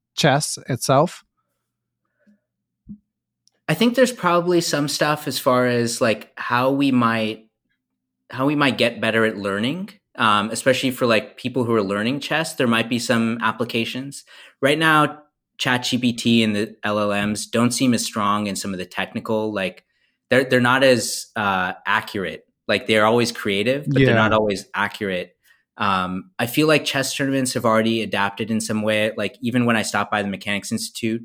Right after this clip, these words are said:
Speaker 2: there are announcements about, uh, putting your phone in your bag, or that has to be off. Like, if your phone is ever, like, if you're seen with your phone and it's on, it's basically, like, you're in big trouble. Um, doesn't matter whether you're, like, doing something or not.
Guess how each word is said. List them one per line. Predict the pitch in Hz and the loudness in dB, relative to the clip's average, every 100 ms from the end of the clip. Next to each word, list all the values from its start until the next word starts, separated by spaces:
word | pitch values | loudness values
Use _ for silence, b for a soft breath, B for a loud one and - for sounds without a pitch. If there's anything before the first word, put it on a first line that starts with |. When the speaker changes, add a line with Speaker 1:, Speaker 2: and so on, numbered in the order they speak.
| - _ _ _ | -12 _ _ _
Speaker 2:
there | 117 117 | 2 2
are | |
announcements | 113 101 107 - 110 101 | 4 2 0 0 -2 -2
about, | 104 98 98 95 98 - _ _ _ _ _ | -2 0 0 0 -4 -10 _ _ _ _ _
uh, | 104 98 95 | -2 0 0
putting | - 127 120 | 0 2 4
your | 113 | 4
phone | 110 110 107 | 2 2 2
in | 104 | 0
your | 101 | -2
bag, | 95 135 127 120 117 117 | -2 0 2 2 0 -4
or | 107 | -4
that | 101 | -4
has | 104 98 | -4 -6
to | - | -6
be | 104 | -6
off. | - 107 104 104 - | 0 2 2 0 -4
Like, | 104 92 | -6 -4
if | 95 - | -6 -8
your | |
phone | - 113 113 | -4 0 2
is | 110 113 | 2 0
ever, | 107 107 104 107 | 0 0 0 -2
like, | 110 95 - _ _ | -6 -6 -10 _ _
if | - 123 | -8 0
you're | 127 | 0
seen | - 143 151 | 2 4 4
with | 139 | 2
your | 127 | 0
phone | 113 117 117 113 | 0 0 2 2
and | 107 | 0
it's | 98 - | -4 -6
on, | 104 104 101 | -2 -2 -2
it's | 95 | -4
basically, | - 101 - 101 - 98 | -6 -6 -4 -8 -6 -4
like, | 95 90 - | -4 -6 -6
you're | 101 | -8
in | 95 | -6
big | 90 - | -10 -14
trouble. | 92 - 87 _ _ _ _ | -18 -18 -20 _ _ _ _
Um, | 107 98 92 92 131 | -2 0 -2 -2 0
doesn't | 127 117 | 4 4
matter | 107 107 104 | 4 2 2
whether | 101 101 101 | 2 2 0
you're, | 101 98 | 0 0
like, | 92 95 90 _ _ 120 | 0 -2 -4 _ _ -4
doing | 127 135 135 | 2 4 2
something | 143 127 135 127 | 0 -2 0 -2
or | 101 95 | -2 -6
not. | 82 80 | -6 -12